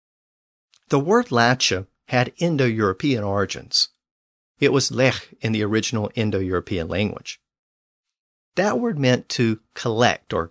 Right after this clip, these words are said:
gather or consider or choose. In fact, the lect part of words like collect and select, elect and neglect come from the same root via Latin.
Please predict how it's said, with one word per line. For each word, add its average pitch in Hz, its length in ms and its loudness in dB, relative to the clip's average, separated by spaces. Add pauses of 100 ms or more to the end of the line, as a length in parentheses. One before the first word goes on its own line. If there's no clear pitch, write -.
(140)
gather 110 600 6
or 95 500 -2
consider 107 760 0
or 73 160 -10
choose. 110 720 -2 (880)
In 139 100 0
fact, 190 460 0 (120)
the 117 360 2
lect 123 600 0 (120)
part 175 440 2
of 104 200 -2
words 131 280 2
like 107 380 -4
collect 120 720 0
and 92 180 -8
select, - 760 0 (500)
elect 131 640 2
and 98 300 -2
neglect 110 580 -2 (420)
come 170 220 2
from 165 160 -2
the 170 100 -2
same 123 440 4
root 135 300 2
via 101 280 -2
Latin. 98 440 0